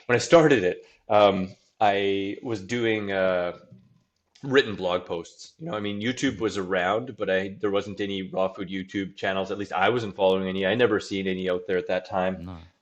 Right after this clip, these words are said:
Speaker 1: Um, maybe there was one or two. I don't know. Maybe there's a couple. I don't know, but I didn't see any. I was just writing blog posts 'cause that's all I knew about, and that's, that's where I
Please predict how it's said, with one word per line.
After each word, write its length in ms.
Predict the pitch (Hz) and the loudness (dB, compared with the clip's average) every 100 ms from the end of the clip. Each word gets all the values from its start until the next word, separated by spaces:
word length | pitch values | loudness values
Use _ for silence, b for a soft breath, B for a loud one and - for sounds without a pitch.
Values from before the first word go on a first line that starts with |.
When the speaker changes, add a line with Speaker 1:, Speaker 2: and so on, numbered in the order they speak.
| - | -2
Speaker 1:
Um, 220 | 98 107 | 0 4
maybe 280 | 117 123 123 | 4 4 4
there 120 | 104 | 2
was 140 | 98 | 2
one 140 | 90 95 | -2 -4
or 60 | 95 | -4
two. 300 | - 95 98 | -4 0 2
I 40 | |
don't 200 | 107 90 | 2 -2
know. 140 | 90 | -6
Maybe 200 | 98 120 | -4 -4
there's 120 | 127 92 | -4 -2
a 60 | |
couple. 220 | 131 123 95 | -4 -2 -2
I 60 | |
don't 120 | 120 110 | 0 -2
know, 140 | 104 | -2
but 100 | 104 | 0
I 80 | 110 | 0
didn't 180 | 135 107 | 0 -4
see 220 | 113 104 | -4 -4
any. 300 | 98 98 - _ _ _ _ - | -4 -8 -12 _ _ _ _ 0
I 80 | |
was 100 | 135 123 | 2 0
just 120 | 110 | 2
writing 320 | 110 104 98 | 2 2 -2
blog 300 | 95 98 104 | 0 0 0
posts 220 | 107 95 | -4 -6
'cause 100 | - | -4
that's 160 | 101 95 | -4 -2
all 200 | 107 98 | 0 0
I 80 | 95 | 0
knew 420 | 95 95 95 92 | -2 -4 -4 -4
about, 420 | 92 104 120 - - | -2 -2 -2 -6 -10
and 80 | 92 | -6
that's, 240 | 95 - | -6 -6
that's 320 | 110 98 - | -8 -8 -8
where 140 | 101 | -4
I 80 | 95 | -4